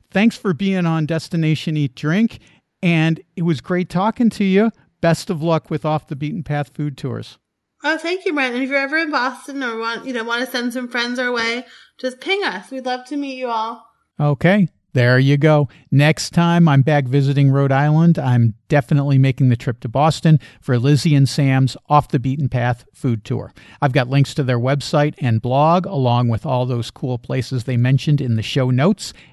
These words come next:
Speaker 1: at radio misfits dot com slash D E D two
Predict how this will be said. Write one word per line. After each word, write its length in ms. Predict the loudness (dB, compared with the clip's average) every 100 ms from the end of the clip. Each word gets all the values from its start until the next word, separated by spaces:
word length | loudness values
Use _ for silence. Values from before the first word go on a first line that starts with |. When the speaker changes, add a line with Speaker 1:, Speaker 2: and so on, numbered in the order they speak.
| -8
Speaker 1:
at 160 | -6
radio 420 | -2 0 0 0 0
misfits 500 | 0 -2 -6 -6 -4
dot 280 | -4 -2
com 400 | -2 0 2 0 -2 _ -14
slash 500 | -6 -2 -2 -4 -8 -6
D 120 | -2
E 340 | 0 2 4
D 360 | 4 2 2 -2 _ _ -18
two 540 | -6 -2 0 -2 -4